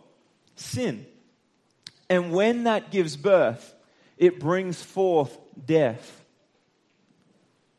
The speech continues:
We have the innate desire. But innate desire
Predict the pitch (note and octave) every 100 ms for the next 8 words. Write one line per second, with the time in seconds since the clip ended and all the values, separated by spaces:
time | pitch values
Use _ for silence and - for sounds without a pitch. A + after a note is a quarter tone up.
0 | _ _ _ _ _ _ _ _ - F3
1 | E3+ E3+ G#3+ G#3+ E3 D3+ G3 - F#3 F#3
2 | G3+ A3 - E3+ D3 D#3+ F3 D3+ G#2+ G2+
3 | - _ _ _ _ _ _ _ _ _
4 | _ _ _ _ _ _ _ _ _ -
5 | F#3 F#3+ F#3 G3+ B3+ A3 F#3 E3 F#3+ F#3
6 | C#3 B2+